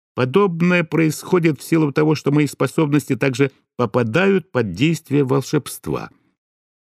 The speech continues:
Я словно разучился различать цвета. Не прибегая к внешней помощи, я не мог точно провести анализ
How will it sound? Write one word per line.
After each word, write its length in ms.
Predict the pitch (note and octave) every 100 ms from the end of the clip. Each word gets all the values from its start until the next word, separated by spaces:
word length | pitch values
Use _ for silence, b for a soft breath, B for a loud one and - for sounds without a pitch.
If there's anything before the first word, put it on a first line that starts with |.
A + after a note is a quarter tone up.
| _ _ _ _ _ _ _
Я 200 | B2+ E3+
словно 500 | - B2+ F3+ F3 D#3+
разучился 800 | D3 B2+ C3+ - G3+ G3 - D#3
различать 600 | A#2+ G#2 A#2+ - F3 -
цвета. 500 | - D#3+ - - - _ _ _ _ _ _ _ _ _ _ _ -
Не 140 | D3+
прибегая 580 | D#3 C#3+ C3+ A#2+ D#3+ B2+
к 140 | -
внешней 440 | - E3+ G#2 - G2+
помощи, 760 | - A#3 A3+ A#2+ - - C#2 b b b b
я 240 | E2 G#2 C3+
не 180 | B2
мог 300 | A#2+ G3 A3
точно 500 | - - G#3+ - E3+
провести 680 | C#3 A#2 A2+ A2 F#2+ - G#3 -
анализ 680 | G#2 G#2 D#3 F#3+ F3 -